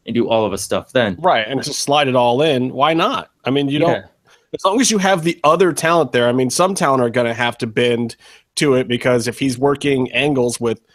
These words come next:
Speaker 2: six different people over the course of the season, obviously whatever weekend he shows up, he might do four matches, but
Speaker 1: Yeah.
Speaker 2: those four people have to be there. You know, everybody for those angles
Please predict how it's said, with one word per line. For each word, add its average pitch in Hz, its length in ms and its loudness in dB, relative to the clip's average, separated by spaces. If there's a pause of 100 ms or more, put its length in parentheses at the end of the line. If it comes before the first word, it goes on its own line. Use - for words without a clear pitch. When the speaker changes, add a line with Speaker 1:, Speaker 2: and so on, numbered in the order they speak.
(240)
Speaker 2:
six - 240 -4
different 117 300 0
people 147 240 -2
over 110 160 0
the 104 60 -6
course 110 240 -4
of 107 60 -8
the 107 40 -8
season, 110 300 -6
obviously 120 420 -2
whatever 113 300 -2
weekend 113 400 -4
he 113 100 -8
shows 110 360 -2
up, 135 200 0
he 123 80 -4
might 110 220 -2
do 123 160 -4
four 120 320 0
matches, 117 580 -2 (240)
but - 100 0
Speaker 1:
Yeah. 104 60 -4
Speaker 2:
those 131 180 2
four 143 240 0
people 151 320 -4
have - 320 -12
to 131 60 -4
be 160 180 -2
there. 85 260 -6
You 110 100 -10
know, 110 100 -4
everybody 120 360 0
for 123 180 -4
those 117 220 0
angles 117 500 -4